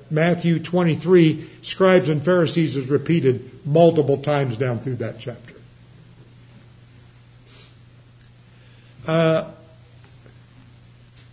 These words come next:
the scribes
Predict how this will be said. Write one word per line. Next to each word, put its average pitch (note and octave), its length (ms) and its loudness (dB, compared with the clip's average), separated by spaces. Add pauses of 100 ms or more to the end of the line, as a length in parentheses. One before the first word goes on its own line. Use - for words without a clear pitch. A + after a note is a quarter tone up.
(1400)
the E3 380 4
scribes E3 1040 6